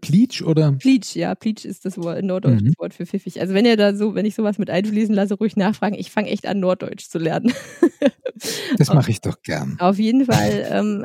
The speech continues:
Speaker 2: hat sie nach dem, also das erste Treffen nach der, nach dem Shutdown und wo wir uns dann quasi schon drei Wochen, äh, frei bewegt haben sozusagen, im Wald und überall rumgeturnt sind, ähm,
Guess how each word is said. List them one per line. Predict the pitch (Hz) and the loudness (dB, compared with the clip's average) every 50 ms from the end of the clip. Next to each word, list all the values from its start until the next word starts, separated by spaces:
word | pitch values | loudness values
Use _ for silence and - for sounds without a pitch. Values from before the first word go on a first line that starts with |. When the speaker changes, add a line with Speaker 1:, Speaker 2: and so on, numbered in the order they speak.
| 208 202 | 0 0
Speaker 2:
hat | 214 208 - | 0 0 -2
sie | - - 220 254 285 | -4 0 0 2 2
nach | 277 240 233 214 | 2 2 0 0
dem, | - 196 185 185 - | 0 -2 -2 0 0
also | - 185 185 | 0 0 0
das | 180 180 175 - | 0 -2 -2 0
erste | - 190 220 - - 269 220 | 0 0 0 0 0 -4 -6
Treffen | - - 202 208 - - 262 233 | -4 0 0 0 2 2 0 2
nach | 190 190 196 | 2 0 -2
der, | - - 185 180 175 - | -2 0 0 0 2 0
nach | 185 190 190 | 0 -2 -2
dem | - 180 175 | -2 -2 -4
Shutdown | - - 196 202 - 226 226 208 | -2 -2 -4 -2 -2 -2 -2 -2
und | 190 180 170 170 | -2 -4 -4 -4
wo | - 185 185 | -4 -2 0
wir | 196 196 190 | 0 0 0
uns | - 196 - | -2 -2 -2
dann | 185 180 180 | -2 -4 -2
quasi | - - 180 185 196 | -2 -2 -2 0 0
schon | - 196 180 | -2 -4 -4
drei | - - 165 180 196 190 | 0 0 2 2 2 2
Wochen, | 185 190 - 202 185 185 - - - - - - _ _ | 0 -2 -2 -2 -4 -4 -6 -12 -20 -20 -20 -20 _ _
äh, | - 175 175 175 | 2 4 4 4
frei | 170 - - 185 180 196 | 4 2 2 4 4 4
bewegt | 190 190 170 175 202 262 - - - | 4 4 4 4 4 4 2 0 0
haben | 180 156 165 175 165 | 2 2 2 0 -2
sozusagen, | 165 165 - - 180 170 160 160 160 180 196 | -6 -6 -8 -8 -6 -2 0 0 0 0 0
im | 180 180 160 | -2 -2 2
Wald | 160 165 185 202 208 - | 4 4 4 4 2 0
und | 165 180 180 | -4 -4 -2
überall | 196 208 190 165 165 | 0 0 2 2 2
rumgeturnt | 180 185 214 247 233 196 - - 175 170 175 190 | 2 4 2 2 2 0 -4 -4 -4 -4 -2 -2
sind, | - 190 190 208 196 202 | 0 0 0 0 0 -2
ähm, | 92 - - - - | -4 -4 -4 -4 -6